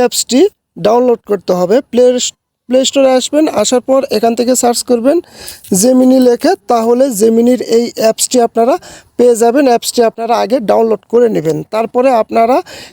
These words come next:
এখান থেকে এই যে কোনো, যেই ছবিটি ভালো লাগবে, যেই প্রম্পটটি ভালো লাগবে,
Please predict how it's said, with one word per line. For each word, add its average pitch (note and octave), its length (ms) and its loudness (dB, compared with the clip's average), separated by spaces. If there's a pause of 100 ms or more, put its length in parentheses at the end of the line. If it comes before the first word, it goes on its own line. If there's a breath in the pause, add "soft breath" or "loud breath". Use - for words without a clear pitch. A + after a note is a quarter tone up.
(100 loud breath)
এখান B3 340 0
থেকে B3 300 0 (280)
এই A#3 360 0
যে A3+ 100 -6
কোনো, B3 240 -2
যেই A#3 280 2
ছবিটি B3 360 0 (120)
ভালো G#3+ 260 2
লাগবে, F#3 280 0 (240)
যেই G3 280 0
প্রম্পটটি A3+ 280 -2
ভালো G#3 320 0
লাগবে, F#3+ 260 0